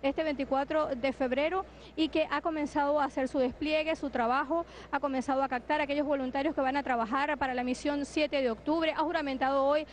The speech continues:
a estos comandos que están restiados con Chávez y que van a dar el todo por el todo para el triunfo y para la permanencia de la revolución. El presidente Chávez lo decía desde sus contactos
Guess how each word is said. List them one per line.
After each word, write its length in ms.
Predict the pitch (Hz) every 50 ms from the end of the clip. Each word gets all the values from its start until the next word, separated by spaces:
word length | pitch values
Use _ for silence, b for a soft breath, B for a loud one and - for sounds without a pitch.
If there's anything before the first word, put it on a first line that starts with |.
| B B B -
a 120 | 262 269
estos 200 | 285 - 330 294
comandos 400 | - 302 277 285 277 294 302 294
que 60 | -
están 260 | 277 220 - 294 285 285
restiados 680 | 277 277 277 247 220 - - 320 311 294 302 311 311
con 200 | - 285 254 254
Chávez 420 | - - 294 311 320 330 349 320 B B B B B B B
y 180 | - 320 339 349
que 240 | - 330 320 311 294
van 200 | 247 294 302 302
a 60 | 302
dar 140 | 302 302 302
el 120 | 294 294
todo 200 | - 302 302 302
por 160 | 269 294 269
el 100 | 254 247
todo 340 | 233 - 269 269 277 285 285 -
para 180 | 285 262 247
el 100 | 247 247
triunfo 300 | - 262 277 320 330 381
y 20 | 370
para 160 | - 311 285
la 80 | 277
permanencia 500 | 262 262 254 254 247 247 262 277 - -
de 60 | 330 302
la 80 | 277
revolución. 500 | 262 254 247 240 240 240 240 - 330 339
El 60 | 339
presidente 460 | - 277 294 - 302 285 277 277 311 302
Chávez 240 | - 349 330 349
lo 80 | 339 339
decía 480 | 302 277 269 - - 294 302 320 330 302
desde 240 | 294 277 285 277
sus 160 | 277 - 277 -
contactos 580 | - 262 254 - 269 269 254 - 320 330 311